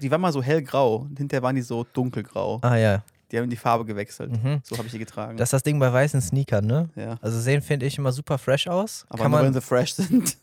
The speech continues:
Speaker 2: Aber nur wenn sie fresh sind, kann man noch mal ganz gut, äh, zu mal ein bisschen schickerem, äh, Outfit irgendwie
Speaker 1: Ja.
Speaker 2: kombinieren. Aber, äh, ganz, ganz schnell sehen die so ranzig aus.
Speaker 1: Mhm.
Speaker 2: Und früher, falls du dich erinnerst,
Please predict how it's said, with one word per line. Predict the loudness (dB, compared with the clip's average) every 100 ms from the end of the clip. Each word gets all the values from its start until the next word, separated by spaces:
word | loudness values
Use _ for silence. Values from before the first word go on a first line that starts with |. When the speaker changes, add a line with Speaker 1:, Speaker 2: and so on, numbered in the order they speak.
| _ _ -6
Speaker 2:
Aber | 2 4
nur | 6 4
wenn | 2
sie |
fresh | 2 2 2
sind, | 0 -2
kann | -2
man | -2
noch | 0
mal | -2
ganz | -2 -4
gut, | -6 -4
äh, | -4 -4
zu | -2
mal | 0 -2
ein | -4
bisschen | -4 -2 -2 -4 -8 -20 -20 -20 -12
schickerem, | -6 -2 0 0 0 -2 -2
äh, | 0 2 0 0 -4 -4 -8 -8 -12 -14 -18 -6
Outfit | -4 -4 -6 -4
irgendwie | -4 -4
Speaker 1:
Ja. |
Speaker 2:
kombinieren. | -2 -2 -2 0 0 -2 -6 -20 -20 _
Aber, | 0 4 4 4
äh, | 0 -2
ganz, | 0 0 0 -2
ganz | -4 -4
schnell | 0 0 2
sehen | 0
die | 0
so | 0 2
ranzig | 0 -2 -4
aus. | 0 0 0
Speaker 1:
Mhm. | -4 -6 -4
Speaker 2:
Und | -4 -6
früher, | -6 2 4 4 2
falls | -4 -4 -4
du |
dich | -2
erinnerst, | -2 0 0 -2